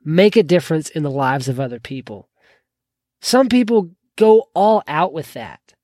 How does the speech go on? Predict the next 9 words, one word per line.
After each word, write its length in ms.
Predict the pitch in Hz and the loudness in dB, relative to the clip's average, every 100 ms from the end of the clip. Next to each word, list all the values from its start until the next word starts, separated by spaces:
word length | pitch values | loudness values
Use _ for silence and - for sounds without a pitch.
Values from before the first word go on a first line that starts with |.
| _ | _
Some 280 | - 226 247 | -4 0 0
people 440 | 254 254 233 220 - _ _ - | 0 -2 0 0 -2 _ _ -12
create 440 | - 226 233 220 _ - | -2 0 0 -2 _ -10
massive 760 | 185 202 233 240 220 - 214 | -6 -2 2 4 2 2 4
impact 460 | 220 226 208 160 - | 4 4 0 -2 -4
in 140 | 143 | -6
life 260 | 139 131 131 | -4 -8 -10
with 100 | 135 | -14
that. 240 | 123 101 | -14 -14